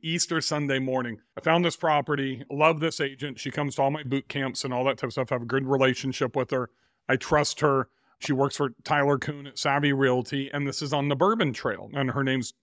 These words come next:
Tony Bear. And she's awesome. And the reason I love this property is because of its size, because it's Golden Girls. I have some A R V. I can go in and update it.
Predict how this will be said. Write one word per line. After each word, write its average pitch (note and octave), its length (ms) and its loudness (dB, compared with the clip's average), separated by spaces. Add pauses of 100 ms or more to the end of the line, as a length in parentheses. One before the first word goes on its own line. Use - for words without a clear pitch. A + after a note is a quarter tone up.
Tony C#3+ 260 -2
Bear. G#2 240 -6 (300)
And C#3+ 460 -6 (140)
she's - 220 0
awesome. C3+ 420 4 (120)
And E3 380 8
the E3 60 6
reason F3 280 8
I E3+ 80 8
love D3+ 220 4
this C#3 180 0
property C3+ 640 -2
is B2+ 520 -6 (200)
because C3 540 -2
of B2+ 340 -16
its B2+ 240 -6
size, C#3 840 2 (460)
because C3 720 -2
it's C3+ 180 -18
Golden C3 460 0
Girls. B2 400 0
I B2+ 60 -2
have B2 160 -4
some C3 120 -4
A B2 80 0
R B2+ 160 2
V. A#2+ 120 0
I A#2+ 80 0
can B2 80 -2
go B2 200 -2
in A#2+ 80 -2
and A#2 140 -4
update C3 400 -4
it. A#2 140 -12